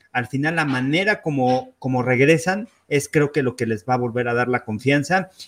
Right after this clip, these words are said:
y va a ser un equipo fuerte en postemporada. Y de lo que dices de Green Bay, totalmente de acuerdo, que no está jugando los cuatro cuartos a ese mismo nivel.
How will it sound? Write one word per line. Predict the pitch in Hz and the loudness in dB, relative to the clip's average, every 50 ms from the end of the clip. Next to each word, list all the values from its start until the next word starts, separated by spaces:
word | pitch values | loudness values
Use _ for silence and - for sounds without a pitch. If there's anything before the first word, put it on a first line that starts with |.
| _ | _
y | - 127 | -2 0
va | 135 | 0
a | 135 | 0
ser | - 139 | 0 0
un | 143 139 | 2 2
equipo | 135 135 135 117 - 131 120 | 0 0 -2 -4 -2 -4 -4
fuerte | - - 131 131 131 127 - 123 | -2 0 2 2 2 2 -2 -4
en | 113 | -4
postemporada. | 110 - 110 - - - 104 95 - 113 110 110 107 101 101 - - | -4 -6 -10 -8 -8 -8 -8 -6 -4 0 2 2 2 0 -2 -2 2
Y | 160 147 135 | 4 6 8
de | 131 139 | 8 8
lo | 135 135 | 8 6
que | - 147 | 6 4
dices | 156 156 190 180 | 4 4 2 2
de | 151 131 | 2 2
Green | 123 139 147 139 | 2 2 2 2
Bay, | 131 143 156 170 160 131 | 2 2 4 4 2 0
totalmente | - - 113 - - 131 139 143 143 143 - 139 | -2 -6 -8 -4 -2 0 0 2 2 2 2 2
de | 120 101 | 0 0
acuerdo, | - - 127 131 135 117 - | 0 -2 -2 -2 -2 -2 -4
que | - 107 | -4 -4
no | 110 117 127 139 143 127 - - - - - - - | -4 -2 0 0 0 0 -2 -6 -18 -20 -20 -10 -8
está | 117 113 - 139 139 | -6 -4 0 0 0
jugando | - - 135 139 139 151 147 147 | 2 4 4 4 6 6 6 6
los | 127 110 - | 4 4 2
cuatro | - - 135 131 - 139 123 | 2 2 2 2 2 0 0
cuartos | - 127 123 - - 151 135 - | 2 2 0 2 0 -4 -2 0
a | 120 | 0
ese | 117 120 - 135 | 0 0 2 2
mismo | 131 131 123 131 139 131 | 2 2 2 2 4 6
nivel. | 127 139 185 220 226 165 120 | 6 8 8 8 6 4 2